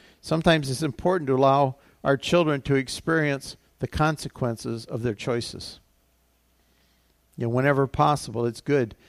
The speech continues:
You know, if you know that certain things are gonna happen and it's not gonna, you know, it depends on the age and all that, but, you know,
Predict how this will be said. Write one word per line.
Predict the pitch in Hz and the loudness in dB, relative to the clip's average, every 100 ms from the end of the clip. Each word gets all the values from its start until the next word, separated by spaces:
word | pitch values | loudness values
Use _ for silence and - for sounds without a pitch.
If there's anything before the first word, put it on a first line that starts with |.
| _ _ | _ _
You | - | -4
know, | 131 | -2
if | 139 131 | 0 0
you | 156 175 | 0 0
know | 156 156 170 | 4 4 4
that | 139 | 2
certain | 120 156 147 | 0 -2 -2
things | 131 151 135 | -2 -4 -4
are | |
gonna | 131 139 | -4 2
happen | 131 139 143 147 139 | 4 4 4 -2 -2
and | 120 | -2
it's | 113 98 - | -4 -6 -4
not | 120 123 | -4 -4
gonna, | 117 117 113 110 _ _ _ | -4 -2 -4 -6 _ _ _
you | - | -4
know, | 139 | -2
it | 147 151 | -2 -4
depends | - 233 214 | -2 -2 0
on | 190 | -2
the | 156 139 | 2 6
age | 139 143 127 | 6 6 0
and | 131 | -4
all | 123 | -2
that, | 127 131 | 0 0
but, | 135 | -2
you | 143 | -2
know, | 139 | -4